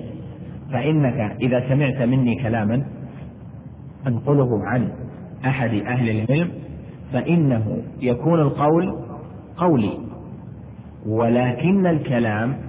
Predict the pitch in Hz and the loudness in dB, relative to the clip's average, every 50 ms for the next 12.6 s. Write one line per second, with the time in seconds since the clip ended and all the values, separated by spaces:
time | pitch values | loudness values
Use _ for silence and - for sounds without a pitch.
0 | - - - - - 123 120 131 135 123 120 117 113 127 135 147 165 - - - | -12 -12 -8 -4 -2 0 2 2 4 4 4 4 4 4 4 2 2 -2 -6 -8
1 | - - - - - - - - - - - - - - - - - 139 160 175 | -10 -12 -12 -14 -14 -16 -16 -16 -16 -16 -16 -16 -16 -16 -16 -8 -2 2 2 2
2 | 160 131 135 131 127 139 170 - - - - - - - - - - - 147 151 | 4 4 4 4 4 4 2 2 -2 -6 -10 -10 -12 -12 -14 -10 -4 -2 0 2
3 | 170 160 127 104 87 - - - - - - - - - - - - 120 117 107 | 4 4 2 2 -2 -4 -8 -10 -12 -12 -12 -14 -14 -16 -16 -12 -6 -4 -2 2
4 | 139 143 143 - - - 117 107 101 98 101 123 143 165 170 165 170 165 156 - | 4 4 4 2 2 0 0 2 2 2 4 4 4 4 4 4 4 2 0 0
5 | - 147 151 160 165 147 120 110 113 113 110 120 120 123 127 143 156 160 - - | 0 0 2 2 2 2 2 2 2 2 2 4 4 4 4 2 0 0 -4 -8
6 | - - - - - - - - 117 120 120 139 123 120 120 98 87 80 - - | -12 -12 -14 -14 -14 -14 -10 -6 -6 -4 -2 0 0 2 2 0 -2 -4 -8 -10
7 | - - - - - - - _ _ _ _ _ _ _ _ _ _ _ _ _ | -12 -12 -14 -16 -18 -20 -20 _ _ _ _ _ _ _ _ _ _ _ _ _
8 | _ _ _ _ _ _ _ _ _ _ _ _ _ _ _ _ _ _ 110 110 | _ _ _ _ _ _ _ _ _ _ _ _ _ _ _ _ _ _ _ _
9 | 110 _ _ 120 131 131 127 _ _ _ _ _ _ _ _ _ _ _ 135 _ | _ _ _ _ _ -20 _ _ _ _ _ _ _ _ _ _ _ _ _ _
10 | _ _ - - - - _ _ - - - - - - 110 113 110 117 135 143 | _ _ -20 -20 -20 -20 _ _ -20 -20 -18 -16 -12 -6 -4 -4 -2 0 2 2
11 | 147 131 139 156 165 170 - - - - - - - 123 143 151 143 135 127 131 | 2 2 0 0 -2 -2 -6 -10 -14 -16 -16 -8 -2 0 2 4 4 2 2 0
12 | 113 104 117 110 - 104 107 107 110 123 139 | 0 -2 -2 -4 -4 -2 -2 0 0 0 0